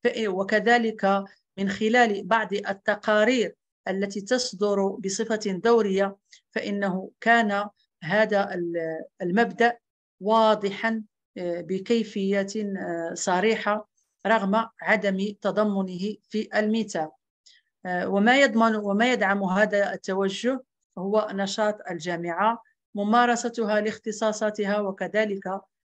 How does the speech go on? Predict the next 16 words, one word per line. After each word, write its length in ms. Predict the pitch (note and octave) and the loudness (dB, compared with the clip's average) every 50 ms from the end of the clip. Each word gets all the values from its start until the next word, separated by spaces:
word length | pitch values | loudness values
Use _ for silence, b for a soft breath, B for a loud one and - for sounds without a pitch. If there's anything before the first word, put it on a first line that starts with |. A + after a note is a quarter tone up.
| _ - | _ -2
من 160 | G#3 G#3+ G#3 | 0 0 0
خلال 640 | G3 - A#3 A3+ A3 B3 B3+ B3 A3 A3+ A#3 G4 - - | 0 2 2 4 6 6 6 6 4 2 2 -2 -6 -4
تطور 580 | - G#3 G3+ G3+ A#3+ A#3+ A#3 G#3+ G#3 G#3 G3+ F#3+ | -2 -2 0 2 2 2 4 4 2 2 2 2
علاقتها 680 | F3 F3+ F#3 F#3+ F#3 F#3+ - A3 G#3+ A3 G#3+ F3+ F#3 F3+ | 0 0 0 -2 -2 0 0 -2 0 0 -2 -2 -2 -4
بمنظمة 680 | F3+ F3 F3 F3+ F#3 G#3 G#3 G#3 - F3+ F3 F3 F3 - | -4 -6 -8 -4 -2 -2 -2 -2 -4 -6 -6 -6 -6 -8
الأمم 460 | D#3+ - - G3+ G#3+ G#3+ G3+ G#3+ G#3 - | -8 -6 -2 0 0 0 0 0 -2 -4
المتحدة، 840 | F#3+ F3+ F3+ G3 G3 - - - - - A#3+ A3 B3 B3+ C4+ C#4 - _ _ _ _ _ _ _ _ _ _ _ _ _ _ _ _ _ _ _ _ _ B B B B B B B | -6 -4 -4 -4 -4 0 0 0 0 0 0 0 2 0 0 -2 -8 _ _ _ _ _ _ _ _ _ _ _ _ _ _ _ _ _ _ _ _ _ B B B B B B B
ومستندة 840 | - G#3 G#3+ A#3 A#3 - - B3 A#3+ A#3 A#3 G#3+ A#3 A3+ A#3 A3 G#3+ G3 | -4 0 0 0 0 0 0 2 2 2 2 2 0 2 2 0 0 0
في 280 | G#3 - A#3+ A3+ G#3+ | -2 -4 -2 0 2
هذا 280 | G3+ G#3 G3+ G3 F#3+ F#3+ | 2 2 2 2 2 2
على 320 | F3 F3 F3+ F#3 F#3+ F#3+ | 0 0 0 -2 -2 -4
ما 120 | F#3 F#3+ F#3+ | -6 -4 -4
يبدو 380 | G3 G3+ G3 G3 - B3 B3 | -4 -4 -4 -4 -4 -2 -2
على 300 | G#3+ F#3+ F#3+ F#3+ F#3+ F#3 | 0 0 0 0 0 0
بعض 280 | F#3+ - A3+ A3 G3 G#3+ | 2 0 0 0 0 -2
مواد 420 | G3+ G3 F#3 F#3+ G#3+ A3+ A3+ F#3+ | -4 -2 -2 0 2 2 2 0